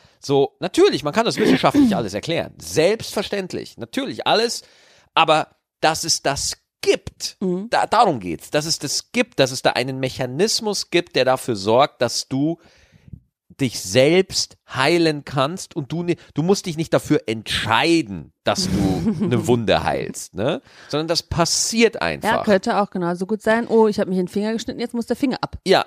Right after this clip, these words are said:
Speaker 1: du musst dich nicht dafür entscheiden, dass du atmest. Du musst dich nicht
Speaker 2: Mhm.
Speaker 1: dafür entscheiden, dass dein Herz schlägt. Nochmal,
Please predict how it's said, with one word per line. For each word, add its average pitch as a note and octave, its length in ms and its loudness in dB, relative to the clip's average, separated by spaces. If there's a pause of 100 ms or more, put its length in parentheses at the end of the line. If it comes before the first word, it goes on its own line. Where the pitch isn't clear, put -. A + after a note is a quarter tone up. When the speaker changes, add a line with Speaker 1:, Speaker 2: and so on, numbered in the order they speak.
Speaker 1:
du E3+ 100 0
musst G3+ 260 2
dich G3 100 -4
nicht F#3+ 160 -4
dafür - 260 2
entscheiden, C#3+ 720 0
dass - 180 2
du G2 140 -4
atmest. D#2 640 2
Du - 40 0
musst F3+ 240 0
dich D3 120 -2
nicht D3+ 120 -6
Speaker 2:
Mhm. F3 40 2
Speaker 1:
dafür D3+ 240 -2
entscheiden, B2 600 2
dass E2 200 0
dein E2 160 2
Herz C#2 280 -4
schlägt. - 400 -6 (400)
Nochmal, G3+ 540 0